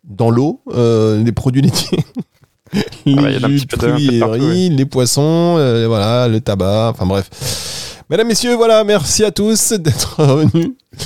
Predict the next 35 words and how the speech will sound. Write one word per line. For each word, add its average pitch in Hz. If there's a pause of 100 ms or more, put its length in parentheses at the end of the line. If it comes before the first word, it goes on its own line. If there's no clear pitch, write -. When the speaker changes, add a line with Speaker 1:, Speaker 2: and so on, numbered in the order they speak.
(160)
Speaker 1:
Bon, 131
euh, 117
non, 131
mais 107
vous -
n'avez 110
pas 120
terminé 113
cette 113
émission 104
comme 147
ça, 180
il 131
faut 113
nous 110
donner 113
un 113
peu 117
de 110
motif, 104
euh, 95
de, 92
d'espoir, 127
là. 110
Donc, 120
dans 131
les 123
compléments 120
alimentaires, 131
déjà, 147
on 165
peut 135
se 120
dire 165
que -